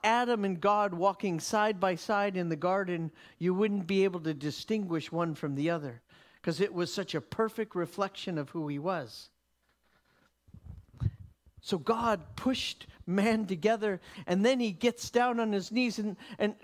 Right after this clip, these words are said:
it says in the Bible that God is spirit, so I don't know how all this works.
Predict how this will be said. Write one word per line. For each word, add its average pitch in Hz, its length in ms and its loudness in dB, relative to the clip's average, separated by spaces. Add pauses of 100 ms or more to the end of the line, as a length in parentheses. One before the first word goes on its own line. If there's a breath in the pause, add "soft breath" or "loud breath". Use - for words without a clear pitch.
(160)
it 196 160 0
says 262 280 2
in 233 80 2
the 202 80 4
Bible 214 380 2
that 190 180 -2
God 233 200 4
is 202 120 -4
spirit, 233 420 -2
so - 200 -2
I 226 100 4
don't 247 200 2
know 233 200 2
how 214 200 2
all 220 220 2
this 185 240 -2
works. 185 500 -2